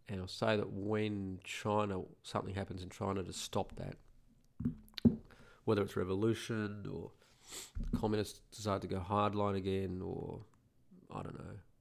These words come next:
plague that wipes out two-thirds of the population, whatever.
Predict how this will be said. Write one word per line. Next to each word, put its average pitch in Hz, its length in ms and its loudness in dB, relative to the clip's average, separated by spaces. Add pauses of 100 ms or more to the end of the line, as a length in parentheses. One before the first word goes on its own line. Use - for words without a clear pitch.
(140)
plague 101 380 -2
that - 100 -4
wipes 95 320 -6
out 98 180 -6
two-thirds 95 360 -4
of 92 60 -4
the 92 80 -6
population, 95 720 -6 (320)
whatever. - 440 -4